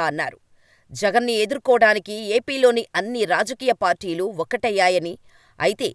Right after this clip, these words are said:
ఆయన్ను ఓడించటం వీరితరం కాదని గుడివాడ సెటైర్లు వేశారు. జగన్ని ఓడించాలి అంటే అవతల వైపు కూడా జగన్ లాంటి సమర్థ నేత ఉండాలన్నారు మంత్రి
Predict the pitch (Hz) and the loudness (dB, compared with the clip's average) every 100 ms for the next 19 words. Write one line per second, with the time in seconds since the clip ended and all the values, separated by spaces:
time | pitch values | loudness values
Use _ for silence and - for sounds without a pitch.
0 | - _ _ 175 226 269 220 247 302 277 | -10 _ _ 0 0 0 0 0 0 -6
1 | - 233 202 247 254 247 254 254 220 208 | -2 -2 -2 -8 0 0 0 0 2 4
2 | 196 226 - _ _ 120 180 220 247 285 | 0 -4 -14 _ _ -8 -6 4 4 4
3 | 277 202 247 240 240 202 185 - - _ | 0 -2 0 0 0 -2 -4 -6 -8 _
4 | _ _ _ _ 123 196 190 233 220 165 | _ _ _ _ -6 -2 0 -2 -2 -2
5 | 220 254 - 208 208 190 180 185 247 - | -2 -2 0 0 2 -2 -2 -4 -6 -2
6 | 202 214 262 254 247 247 233 214 202 156 | -2 0 0 2 2 0 -2 0 0 0
7 | 190 254 247 233 208 208 190 233 202 214 | -2 0 2 2 0 -6 -4 -4 0 0
8 | 220 262 214 196 233 226 196 190 180 185 | 0 -2 -4 0 2 4 2 2 0 -2
9 | - - _ - 185 208 | -10 -20 _ -6 -6 -4